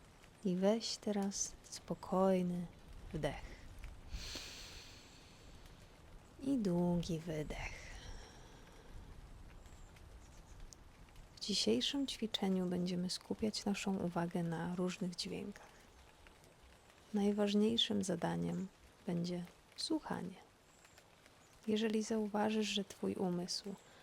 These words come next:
ucieka w myślenie, we wspomnienia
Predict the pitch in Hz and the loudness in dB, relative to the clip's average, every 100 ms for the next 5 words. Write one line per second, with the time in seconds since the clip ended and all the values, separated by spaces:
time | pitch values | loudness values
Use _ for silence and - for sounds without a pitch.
0 | - - - 220 - - 170 - 175 175 | -20 -20 -6 -2 0 0 -2 -2 -4 -4
1 | - 190 180 - 180 180 180 180 180 180 | -4 -2 0 -2 0 4 4 4 4 0
2 | 180 - - 190 - - - 180 175 165 | -2 -8 -8 -6 -4 -4 0 2 2 2
3 | 165 175 - | 0 0 -2